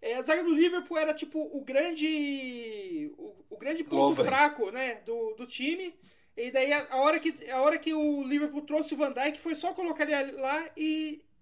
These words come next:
Speaker 1: o time acertou, né? O cara foi lá e acertou o time. E qu-, eu lembro quando ele foi contratado também, era a imprensa toda tipo,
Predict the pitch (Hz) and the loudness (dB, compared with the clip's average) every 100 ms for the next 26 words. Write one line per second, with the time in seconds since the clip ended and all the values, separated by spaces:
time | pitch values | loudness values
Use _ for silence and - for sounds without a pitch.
0 | _ _ 294 294 349 330 339 269 147 - | _ _ -8 -4 -4 -2 -2 -2 -6 -8
1 | - - 208 208 _ _ _ _ - 185 | -20 -12 -12 -12 _ _ _ _ -16 -14
2 | 180 - 214 226 - 233 220 262 269 277 | -14 -10 -8 -6 -2 -2 0 0 0 -4
3 | 277 277 254 185 - - - 247 294 311 | -6 -8 -10 -12 -16 -20 -14 2 4 4
4 | 311 311 269 285 339 349 349 311 320 302 | 2 0 4 4 2 -2 -2 -2 -2 0
5 | 285 277 269 269 233 262 330 349 302 320 | -2 0 -2 -2 -4 -4 -4 -2 0 0
6 | 320 - 285 277 269 269 254 262 262 285 | -4 -12 -8 -4 -4 -4 -4 -8 -6 -4
7 | 302 302 302 294 - 427 | -4 -4 -4 -4 -8 -10